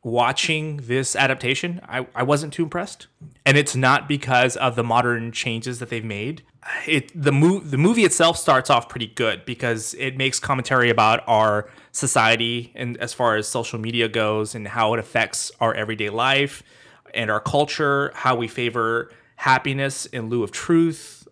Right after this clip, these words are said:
uh, slamming, it, it slams the, uh, positive vibes only mentality, and it, it plays, uh, a joke on the whole keeping it one hundred thing, which I, I thought was pretty cool because sometimes it's misused.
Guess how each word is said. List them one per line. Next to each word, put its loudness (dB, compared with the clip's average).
uh, -6
slamming, 0
it, -2
it -2
slams 0
the, -6
uh, -4
positive 0
vibes 0
only -4
mentality, -2
and -2
it, -10
it -6
plays, 2
uh, 0
a 2
joke 2
on -2
the -2
whole 0
keeping -10
it -8
one -4
hundred -4
thing, -4
which -4
I, 2
I 2
thought -4
was -10
pretty -8
cool -10
because -10
sometimes -8
it's -16
misused. -10